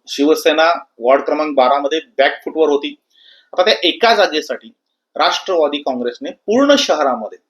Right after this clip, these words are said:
हेमांगी ताई पाटील यांना पाठिंबा दिल्याने आता त्यांचं पारडं जड झालेलं दिसतंय. त्यांची लढत उबाटाच्या निकिता गंदे आणि भाजपाच्या रीमा गंदे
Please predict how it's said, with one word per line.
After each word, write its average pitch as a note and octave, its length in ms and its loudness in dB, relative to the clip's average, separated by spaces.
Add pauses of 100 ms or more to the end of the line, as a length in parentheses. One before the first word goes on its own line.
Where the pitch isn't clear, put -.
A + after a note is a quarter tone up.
(180)
हेमांगी D#3+ 500 -2
ताई C3+ 260 0
पाटील A2 340 -4 (460)
यांना B2 300 0 (300)
पाठिंबा F3 460 0
दिल्याने A2 300 -4 (460)
आता - 120 -8
त्यांचं A#2+ 280 -4
पारडं A2+ 460 -2 (380)
जड F#3+ 260 4
झालेलं D#3+ 260 -2
दिसतंय. D#3+ 380 -8 (460)
त्यांची F#3 280 -2
लढत A#3 240 4 (420)
उबाटाच्या E3 640 2 (560)
निकिता D3 380 0
गंदे G#2+ 320 -2 (460)
आणि B2+ 240 -8 (300)
भाजपाच्या C3+ 680 -2 (300)
रीमा D#3 280 2
गंदे A2+ 280 -4